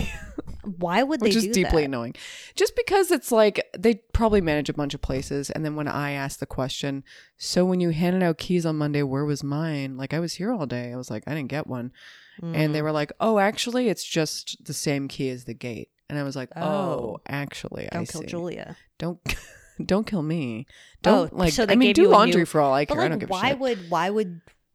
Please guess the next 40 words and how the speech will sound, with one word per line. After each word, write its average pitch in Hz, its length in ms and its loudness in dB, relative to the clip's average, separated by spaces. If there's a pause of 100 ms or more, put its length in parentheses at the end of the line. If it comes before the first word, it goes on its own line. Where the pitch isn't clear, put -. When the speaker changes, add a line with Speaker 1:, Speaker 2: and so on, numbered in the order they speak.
(260)
Speaker 1:
new, 175 220 0
why 170 240 2
would 190 140 -2
they 190 100 4
have 196 140 -2
to 170 80 -10
change 180 340 -6
the 156 80 -14
lock 151 300 -6
at - 60 -8
all? - 360 -6 (120)
Speaker 2:
I 208 60 2
mean, 233 240 4
I 202 80 2
think 254 160 -4
they 254 60 0
just 196 160 -4
wanna 165 160 0
make 151 160 0
it 131 120 -2
one 131 440 -6 (100)
lock 127 380 -6
for 147 100 -8
them 131 160 -6
so - 120 -10
it's - 120 -12
easy. 131 360 -10 (320)
I 156 60 -2
think 185 140 0
Speaker 1:
Sure. - 40 -4
Speaker 2:
it's - 80 -2
personally 143 360 0
just - 160 -8
easier - 240 -6
for - 80 -10
Speaker 1:
Lazy 139 60 -8
Speaker 2:
them. 127 160 -6
Speaker 1:
bitches. - 540 -14
Speaker 2:
But, 190 180 2
like, 190 300 0